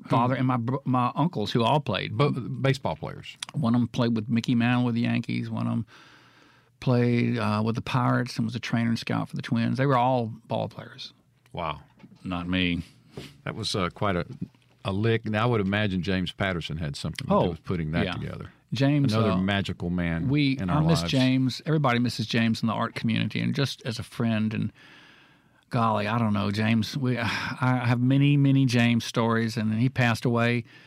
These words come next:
Speaker 2: and received the Governor's Arts Award, rightfully so. I think that was very deserved. He was an artistic photographer. He was a great commercial photographer.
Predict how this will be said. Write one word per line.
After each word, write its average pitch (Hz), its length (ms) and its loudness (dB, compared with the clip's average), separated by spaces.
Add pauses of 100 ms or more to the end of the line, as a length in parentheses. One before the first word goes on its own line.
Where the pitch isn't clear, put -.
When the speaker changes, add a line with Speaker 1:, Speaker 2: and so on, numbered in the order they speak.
(280)
Speaker 2:
and 120 280 2
received 131 340 0
the 127 40 0
Governor's 131 380 0
Arts 127 280 -4
Award, 107 380 -4
rightfully 120 420 -2
so. 117 280 -4
I 110 100 -2
think 117 220 -6
that 110 120 -4
was 113 260 -8
very 127 380 2
deserved. 107 460 -4
He 127 100 2
was 113 320 -4 (800)
an 120 100 0
artistic 139 640 0
photographer. 143 640 2
He 127 220 2
was 117 440 -2
a 110 200 -2
great 123 260 -2
commercial 131 480 0
photographer. 131 760 -2